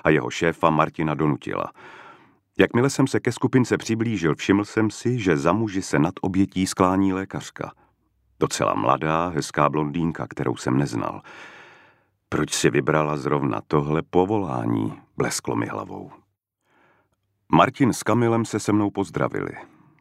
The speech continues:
Kamil sebral ze země objemný černý kufřík a s kolegou v patách se vydal pryč od naší skupinky. Na místě po jejich odchodu zůstali dva strážníci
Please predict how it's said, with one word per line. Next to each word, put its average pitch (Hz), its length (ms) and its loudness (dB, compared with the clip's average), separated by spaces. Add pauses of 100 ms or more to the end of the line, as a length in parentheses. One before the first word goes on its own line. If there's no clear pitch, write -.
(460)
Kamil 80 380 4
sebral 82 440 0
ze 76 140 -2
země 76 300 2
objemný 80 520 0
černý 67 360 -2
kufřík 82 580 -4
a 73 120 4
s - 100 -8
kolegou 73 360 0
v - 100 -14
patách 90 380 2
se - 140 -4
vydal 85 260 0
pryč 78 280 -4
od 78 140 -2
naší 80 260 0
skupinky. - 600 -8 (760)
Na 76 120 6
místě 82 440 -2
po 107 160 0
jejich 101 340 0
odchodu 92 420 -2
zůstali 85 460 0
dva 78 180 -2
strážníci 82 840 -2